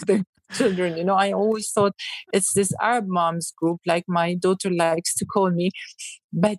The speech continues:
no, it's, uh, even, um, my son is fourteen and he has more, um, Western friends as, um, in his group, and they clash the same way we clash.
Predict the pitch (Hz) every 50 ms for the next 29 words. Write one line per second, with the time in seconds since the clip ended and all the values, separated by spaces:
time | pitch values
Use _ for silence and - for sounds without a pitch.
0 | _ - 220 247 285 285 - - - 160 185 185 - - - - - - - -
1 | - 196 214 208 196 214 208 202 196 196 190 - - 185 180 175 175 170 170 190
2 | 180 170 190 - - 240 247 269 262 233 202 - - - 185 185 185 - - 196
3 | 185 180 165 160 165 175 185 214 240 254 262 262 233 185 - - 175 170 165 160
4 | 156 151 151 - _ _ - 160 160 147 143 190 - _ - 175 196 220 - -
5 | 120 - 165 156 165 - _ _ _ - - - - 185 160 165 165 - - -
6 | 160 170 165 - - 170 165 156 156 - - 170 180 185 180 170 - - - 175
7 | 185 208 226 - _ - - - - _ _ _ _ _ - 202 214 214 185 208
8 | 208 214 214 - - - 226 220 233 254 247 - - - 208 190 - - 165 165
9 | 175 180 180 190 202 220 214 208 202 202 208 247 285 320 - - 240 180 139 -
10 | - - - -